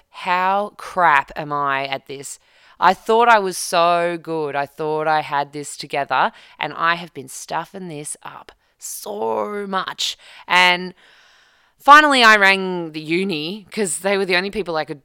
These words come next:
think of who would be able to give me some feedback on the feedback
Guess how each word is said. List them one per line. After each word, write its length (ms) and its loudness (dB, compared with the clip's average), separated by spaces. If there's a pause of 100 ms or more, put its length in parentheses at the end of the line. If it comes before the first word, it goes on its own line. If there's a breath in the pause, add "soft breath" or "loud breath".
(120)
think 480 -10
of 360 -6 (380)
who 160 -4
would 140 -4
be 120 0
able 180 2
to 60 -10
give 140 -12
me 80 -10
some 180 -14
feedback 600 -2 (360)
on 400 2
the 120 -2
feedback 760 0